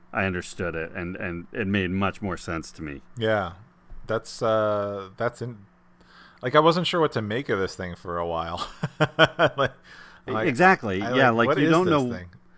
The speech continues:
Speaker 1: you don't really know what kind of movie you're watching t-, until you do it the second time. So,
Speaker 2: Yeah.
Speaker 1: uh, for those of you that haven't seen it, go home, watch it twice,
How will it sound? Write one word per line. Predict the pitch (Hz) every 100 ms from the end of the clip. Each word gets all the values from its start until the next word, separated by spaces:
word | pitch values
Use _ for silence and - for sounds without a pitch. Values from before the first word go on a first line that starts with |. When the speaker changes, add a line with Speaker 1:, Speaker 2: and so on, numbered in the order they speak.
| - - - - _ - _ _ - - -
Speaker 1:
you | 127
don't | 143 170 156 117
really | 120 131 139 139 139 131 131 -
know | 107 110 117
what | 107 107 -
kind | - 110 110
of | 98
movie | 95 98 95
you're | 101 95
watching | 85 85 87 - 120 127 131 -
t-, | -
until | 120 110 - 135
you | 143
do | 123 127
it | 110
the | 120
second | - 120 120 135
time. | 104 78 73
So, | - 90 78 -
Speaker 2:
Yeah. | 90 82 90 -
Speaker 1:
uh, | 120 98 95
for | 92 117
those | 107 127 123
of | 123
you | 123 127
that | 117
haven't | 113 123 113 101
seen | - 139
it, | 147 160 - - _ _
go | 123 147
home, | 151 127 120 127 - - - - 113
watch | 104 120 -
it | 180 -
twice, | - 160 120 87 87 - -